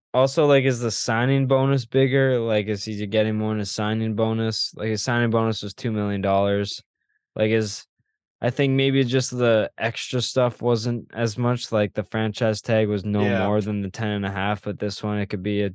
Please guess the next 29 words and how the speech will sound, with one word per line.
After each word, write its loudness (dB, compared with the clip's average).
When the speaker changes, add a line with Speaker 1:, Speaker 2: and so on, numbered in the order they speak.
Speaker 1:
chance -6
to -6
make, 0
like, 2
I 2
don't 2
Speaker 2:
When 4
all 6
Speaker 1:
know, 4
Speaker 2:
is -4
said -4
and -2
done, 2
just -2
over 4
Speaker 1:
thirteen 4
or 2
Speaker 2:
thirteen 2
million -2
dollars, 2
yeah. 4
Speaker 1:
fifteen 0
million 2
dollars 4
with -6
incentives -4
if -10
you -4
reach -4